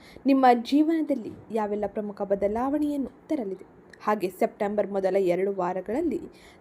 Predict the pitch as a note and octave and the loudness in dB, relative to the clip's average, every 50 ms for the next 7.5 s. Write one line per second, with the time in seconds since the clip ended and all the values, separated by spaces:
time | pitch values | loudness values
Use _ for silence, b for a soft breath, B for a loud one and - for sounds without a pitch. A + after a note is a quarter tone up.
0 | - - C#4 C4+ B3+ A#3 A3+ G#3+ G3+ A3 - - G#3 G#3+ A#3 A3+ - A3 G3 G3+ | 4 6 8 8 10 8 8 8 6 4 0 -4 -2 -2 -2 0 0 0 0 2
1 | G#3 G3 G3+ G3+ G3+ G3 - A#3+ C#4 - D4 A#3+ - - b b b b b b | 2 2 2 2 2 2 0 -4 -4 -4 -8 -14 -16 -16 b b b b b b
2 | A#3 B3+ B3 B3 A#3+ A#3+ B3 A#3 G#3+ A3 - - - - C#4+ D4+ D4+ - D#4+ D#4 | 6 8 8 8 6 4 2 2 0 0 -2 -10 -4 -4 -4 -2 -2 -2 -2 0
3 | D#4 F4 F#4 E4+ C#4+ - - - - - - G#3+ G#3+ - - G#3+ G#3 G#3 - A3 | 0 2 2 2 2 0 -2 -6 -12 -6 -4 -4 -4 -2 -4 -4 -4 -4 -4 -4
4 | G3+ G3+ G#3 G3+ G3 G3 A3+ C4+ C#4+ C#4 - F#3+ - F#3+ F3+ - - - _ _ | -4 -4 -6 -6 -6 -6 -6 -6 -6 -8 -12 -12 -10 -12 -12 -14 -20 -20 _ _
5 | - _ _ - - G3+ G3+ F3 - - F3+ G#3 G3+ F#3 F3+ - - - - F#3 | -20 _ _ -6 -4 -4 -4 -4 -6 -4 -2 0 0 0 -2 -4 -6 -4 -4 -2
6 | F#3 G3 G#3 C#4+ F4 E4 A#3+ G3 E3+ - B B B B B B B3 A#3+ - D4 | -2 -2 -4 -2 -2 -2 -2 -4 -4 -6 B B B B B B 6 6 6 6
7 | B3+ B3+ - - B3 C#4 - - C4+ | 4 4 4 4 4 2 2 2 2